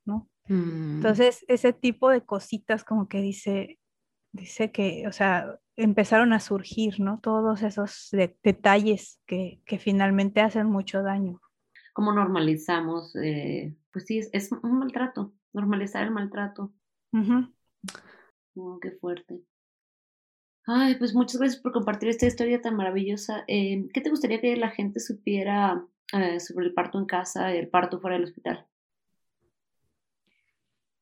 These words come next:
Speaker 1: Yo quisiera que nos empezáramos a cuestionar como sociedad, eh, estos, em,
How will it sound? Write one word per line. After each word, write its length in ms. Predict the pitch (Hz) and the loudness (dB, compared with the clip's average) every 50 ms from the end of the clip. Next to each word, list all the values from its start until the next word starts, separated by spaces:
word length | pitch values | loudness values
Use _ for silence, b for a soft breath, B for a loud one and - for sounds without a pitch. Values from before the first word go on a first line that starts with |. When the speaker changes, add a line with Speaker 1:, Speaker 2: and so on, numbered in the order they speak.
| _ _ _ _ _ _ _ _ | _ _ _ _ _ _ _ _
Speaker 1:
Yo 160 | - 269 254 - | 2 2 2 6
quisiera 560 | - 302 285 - - 294 269 262 262 262 262 | 6 6 6 8 8 8 10 10 8 6 6
que 300 | - - 262 247 226 220 | 4 4 6 6 6 6
nos 180 | 202 196 196 208 | 6 4 2 2
empezáramos 680 | 214 202 - 196 - - 220 220 233 247 247 240 226 | 0 0 0 -2 2 4 6 6 8 6 6 4 2
a 80 | 220 208 | 0 2
cuestionar 580 | - 196 185 - - 196 196 196 196 196 196 | 2 0 0 2 0 0 2 2 2 0 0
como 320 | - - 233 220 220 208 190 | -2 -2 -2 0 0 0 -2
sociedad, 640 | - 202 190 - - 190 190 190 196 196 254 349 - _ _ _ _ _ _ _ _ _ _ _ _ - | -4 -6 -8 -6 -4 -4 -2 2 2 2 2 2 0 _ _ _ _ _ _ _ _ _ _ _ _ -4
eh, 240 | - 226 214 208 214 | 0 2 4 4 4
estos, 600 | 208 196 - - 254 247 240 - - - - - - | 2 2 2 2 4 4 4 2 -2 -12 -16 -12 -4
em, 420 | - 226 214 196 196 196 185 175 | -2 0 2 2 2 0 -2 -4